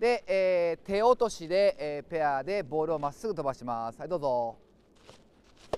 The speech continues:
どんどんやって、まっすぐと、まっすぐと、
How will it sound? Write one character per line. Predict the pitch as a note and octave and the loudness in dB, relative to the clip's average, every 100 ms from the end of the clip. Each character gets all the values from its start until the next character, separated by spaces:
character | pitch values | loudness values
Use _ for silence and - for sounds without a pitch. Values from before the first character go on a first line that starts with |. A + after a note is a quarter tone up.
| - - - - - - | -10 -16 -20 -20 -20 -18
ど | D#3 | -8
ん | |
ど | |
ん | |
や | D3 | -8
っ | B2 | -6
て、 | B2+ | -4
ま | D#3+ | -2
っ | |
す | F3 A3 | 0 0
ぐ | F#3 | 4
と、 | D#3 C#3 A#2+ G#2+ G2+ F2+ - - - - - - - | 6 6 4 0 -6 -10 -16 -20 -20 -20 -20 -20 -8
ま | C#3+ | -4
っ | E3 | -4
す | - | 0
ぐ | A3+ G#3 | 2 2
と、 | E3+ D3+ C3+ A#2+ G#2+ G2 E2 | 4 4 4 2 -2 -6 -10